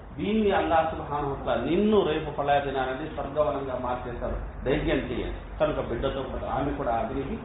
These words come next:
ఆహుతి అవ్వడం అనేది జరిగింది. దీన్ని, దీన్ని ఏమంటారు? తన ఖందక ప్రజల యొక్క సంఘటన, సూరతుల్ బురూజ్లో ఈ సంఘటన ప్రస్తావన అనేది ఉంది. ఇలా అనేక ఘట్టాలు అనేవి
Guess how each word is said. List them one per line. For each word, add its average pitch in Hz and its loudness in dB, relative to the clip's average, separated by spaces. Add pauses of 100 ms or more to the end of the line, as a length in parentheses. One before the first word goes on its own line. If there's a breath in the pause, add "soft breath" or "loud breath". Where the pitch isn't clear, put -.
(320)
ఆహుతి 139 0
అవ్వడం 120 0
అనేది 117 -2
జరిగింది. 120 0
దీన్ని, 156 -2
దీన్ని 165 0
ఏమంటారు? 170 2 (320)
తన 139 2 (120)
ఖందక 175 2
ప్రజల 151 2
యొక్క 135 0
సంఘటన, 147 2
సూరతుల్ 139 -2
బురూజ్లో 151 0 (280)
ఈ 139 -2
సంఘటన 143 0
ప్రస్తావన 123 2
అనేది 117 -2
ఉంది. - -6
ఇలా 208 4
అనేక 220 2
ఘట్టాలు 208 2
అనేవి 190 0